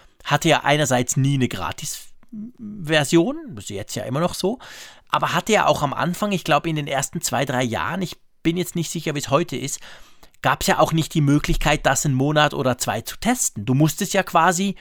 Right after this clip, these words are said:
du musstest all in, du musstest vom ersten Tag an Kohle hinlegen. Und Spotify war einerseits, konntest du's gratis haben, plus wenn du's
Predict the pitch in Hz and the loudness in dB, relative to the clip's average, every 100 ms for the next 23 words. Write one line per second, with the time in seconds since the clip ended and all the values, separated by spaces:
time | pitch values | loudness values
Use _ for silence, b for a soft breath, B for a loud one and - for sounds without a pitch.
0 | B B - 143 139 - - - 190 269 | B B 4 6 6 2 0 2 4 2
1 | 302 165 143 - 135 151 139 135 180 151 | 0 2 0 -2 -4 -2 0 0 -2 0
2 | 143 - 156 170 - - - - - 262 | 0 0 -2 -4 -8 -16 -20 -16 -4 0
3 | 294 220 127 113 101 87 - b b b | 2 2 2 0 -6 -10 -16 b b b
4 | b b b b - - 131 - - _ | b b b b -4 -2 -2 -4 -16 _
5 | _ - - 160 156 190 165 165 131 143 | _ -14 2 2 4 2 4 4 2 2
6 | 156 147 131 127 - - 135 120 - - | 0 2 2 2 -2 0 0 -2 -6 -4
7 | 123 101 - - 151 160 180 - 180 - | 0 0 0 0 2 2 2 4 6 4
8 | 135 143 147 135 - - | 2 2 2 -2 -4 -8